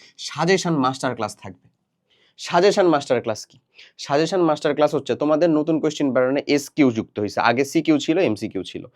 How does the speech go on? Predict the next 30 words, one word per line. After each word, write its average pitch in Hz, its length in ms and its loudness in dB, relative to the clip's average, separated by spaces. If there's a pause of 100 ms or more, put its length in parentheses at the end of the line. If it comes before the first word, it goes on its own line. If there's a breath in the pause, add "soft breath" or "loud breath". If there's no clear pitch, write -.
(380 soft breath)
So, 127 80 0
সিকিউ, 196 760 2
এমসিকিউ, 175 760 2
এসকিউ, 131 520 -2 (420)
প্রত্যেকটার - 760 2 (440)
এক 156 180 2
একটা 185 280 2
সাবজেক্টে 156 520 2
যতগুলা 175 520 6
চ্যাপ্টার 139 360 0
আছে, - 220 -4 (120)
তার 156 220 8
ভিতরে 151 360 2 (120)
বেয়ার 180 320 8
মিনিমাম 202 380 4
যতটুকু 180 400 4
কমপ্লিট 170 360 2
করতে 156 300 0
হবেই 156 440 10
তোমার 117 240 4 (100)
বার্ষিক 131 360 4
পরীক্ষার 135 360 0
জন্য, 101 260 -8 (360 soft breath)
ততটুকুর 170 440 2
ফুল 226 260 2
সাজেশনটা 131 520 0
দেয়া 101 140 2
থাকবে, 82 280 -12 (400)
ফুল 240 380 8
সাজেশন। 120 420 -2